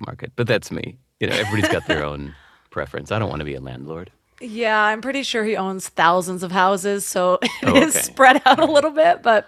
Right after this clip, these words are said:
Speaker 2: I wanna talk about your book, How to Live, because I've been opening pages and finding, like, today's life advice <laughs> for a couple of weeks now. And there's just, I've never seen a book written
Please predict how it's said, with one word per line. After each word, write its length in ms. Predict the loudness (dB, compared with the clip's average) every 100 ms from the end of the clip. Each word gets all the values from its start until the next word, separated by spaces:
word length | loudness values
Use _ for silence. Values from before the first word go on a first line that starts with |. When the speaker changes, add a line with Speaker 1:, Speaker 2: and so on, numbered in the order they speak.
| -2
Speaker 2:
I 100 | -2
wanna 280 | 2 0 2
talk 200 | 2 6
about 360 | 6 6 4
your 160 | 0 2
book, 260 | 2 0
How 160 | 0 -2
to 60 | 0
Live, 360 | -4 -6 -6
because 300 | -8 -6 -2
I've 300 | 2 2 2
been 400 | 0 0 -2 -6 _ _ _ 2
opening 480 | 2 4 0 0 -4
pages 680 | 0 2 2 0 -2 -2
and 120 | -6 -2
finding, 400 | 0 0 -2 0
like, 200 | -2 -2
today's 340 | -2 0 0
life 300 | -2 -4 -4
advice 560 | -2 0 0 0 -4 -2
<laughs> 300 | -4 -4 0
for 120 | 4 4
a 60 |
couple 480 | 2 0 0 2 2
of 100 | 2
weeks 340 | -4 -8 -6
now. 280 | 0 2 2 -2 -12 -14 -18 _
And 160 | 2 2
there's 240 | -2 -2
just, 420 | 0 0 0 _ _ _ _ _ _ -2
I've 100 | 0
never 220 | 0 0
seen 180 | -4 -6
a 60 |
book 240 | -6 -4 -4
written 320 | -4 -6